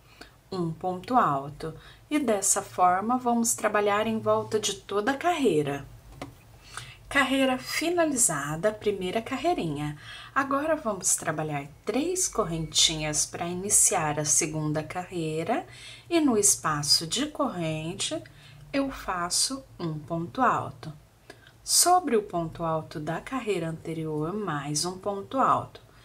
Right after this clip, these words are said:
Espaço de corrente, um ponto alto.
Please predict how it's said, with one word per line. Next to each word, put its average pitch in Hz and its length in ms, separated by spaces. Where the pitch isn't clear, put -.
Espaço 156 600
de - 140
corrente, 240 760
um 165 220
ponto 175 420
alto. 156 460